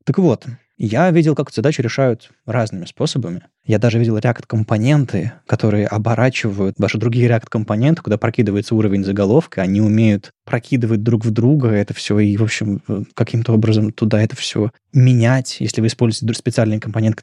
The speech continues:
для за-, для заголовков, в общем, разные способы были. А, я видел, я сам писал, а, всякие там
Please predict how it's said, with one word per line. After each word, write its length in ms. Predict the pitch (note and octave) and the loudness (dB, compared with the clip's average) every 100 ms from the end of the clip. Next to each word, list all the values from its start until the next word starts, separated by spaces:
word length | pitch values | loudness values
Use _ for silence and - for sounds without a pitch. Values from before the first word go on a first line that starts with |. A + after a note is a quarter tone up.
| - | -6
для 160 | G#2+ | -4
за-, 160 | G#2 G#2+ | -2 -2
для 160 | G#2 G#2 | -2 -6
заголовков, 500 | G#2 A2 C#3+ - - | -4 0 0 0 -6
в 40 | |
общем, 240 | A2 G#2+ | -6 -6
разные 260 | A#2 A#2+ G#2 | -4 -4 -4
способы 380 | - G2+ - G2+ | -12 -14 -10 -2
были. 400 | A#2+ F#3 A2+ - - | 2 2 0 -4 -10
А, 380 | G#2 G#2 G2+ G2 | -10 -6 -4 -2
я 180 | G2+ | 0
видел, 380 | A2+ A2+ A#2 A2 | 2 2 0 -2
я 120 | A2+ G#2 | -4 -6
сам 280 | - A2+ | -2 -2
писал, 520 | F#2 G2 - F#2 F2+ - _ | -2 -6 -4 -2 -2 -6 _
а, 200 | - G2 | -10 -8
всякие 380 | G2 - G2+ A2 | -6 -6 -4 -4
там 280 | - - A#2 | -6 -6 -8